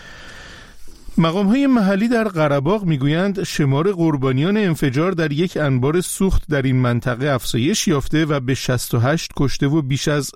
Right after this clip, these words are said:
سیصد زخمی رسیده است. این انفجار و آتش سوزی پس از آن شامگاه دوشنبه در نزدیکی مرکز قره‌باغ روی داد و علت آن هنوز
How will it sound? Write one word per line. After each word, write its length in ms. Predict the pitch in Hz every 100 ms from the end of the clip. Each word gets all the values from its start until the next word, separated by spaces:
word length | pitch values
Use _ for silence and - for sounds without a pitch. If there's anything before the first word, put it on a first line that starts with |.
| 147
سیصد 500 | - 127 - 123 113
زخمی 560 | 117 143 - 196 202
رسیده 420 | 110 110 - 110 -
است. 340 | 113 - - - - - - -
این 200 | 139 131
انفجار 600 | 131 127 - 120 135 175
و 80 | 190
آتش 460 | 190 185 165 165 -
سوزی 460 | - 147 123 143 160
پس 320 | - 127 -
از 160 | 117
آن 180 | 143 208
شامگاه 480 | 208 196 180 165 160
دوشنبه 500 | 156 147 147 143 156 - - - -
در 160 | 151 156
نزدیکی 600 | 151 139 127 135 151 151
مرکز 460 | 147 139 - 139
قره‌باغ 540 | 139 139 139 135 143 143
روی 180 | 143
داد 220 | 139 151 147
و 120 | 160 - - - -
علت 420 | 123 117 123 127
آن 320 | 117 120 127 135
هنوز 520 | 107 104 113 120